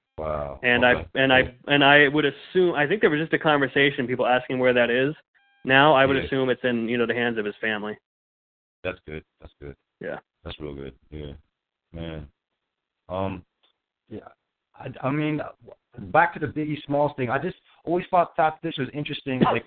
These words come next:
Speaker 1: um, like, maybe, like, a, I thought, I think it was, like, an hour. I, I don't know about the time, but there was, like, a shooting before that occurred outside the Peterson Museum or whatever.
Speaker 2: Yeah,
Speaker 1: And,
Speaker 2: it was
Speaker 1: like,
Speaker 2: about
Speaker 1: what,
Speaker 2: thirty
Speaker 1: what
Speaker 2: minutes.
Speaker 1: was
Speaker 2: It was about half an hour beforehand. Yeah.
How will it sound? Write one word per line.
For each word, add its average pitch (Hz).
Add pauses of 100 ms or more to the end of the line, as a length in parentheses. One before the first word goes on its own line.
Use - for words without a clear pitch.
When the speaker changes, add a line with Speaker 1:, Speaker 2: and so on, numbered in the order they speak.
Speaker 1:
um, 113
like, 104
maybe, 135
like, 135
a, 117 (240)
I 123
thought, 131
I 110
think 196
it -
was, 170
like, 117
an -
hour. 139
I, 104
I 104
don't 113
know 107
about 101
the 85
time, 110
but 87 (580)
there 120
was, 147
like, 131
a - (120)
shooting 170
before 135
that 107
occurred 107
outside 104
the 98
Peterson 113
Museum 113
or 131
whatever. 139 (1200)
Speaker 2:
Yeah, 160
Speaker 1:
And, -
Speaker 2:
it -
was -
Speaker 1:
like, 156
Speaker 2:
about 160
Speaker 1:
what, 147
Speaker 2:
thirty 185
Speaker 1:
what 175
Speaker 2:
minutes. 156
Speaker 1:
was -
Speaker 2:
It 156
was 147
about 156
half 160
an 170
hour 151
beforehand. 117
Yeah. 117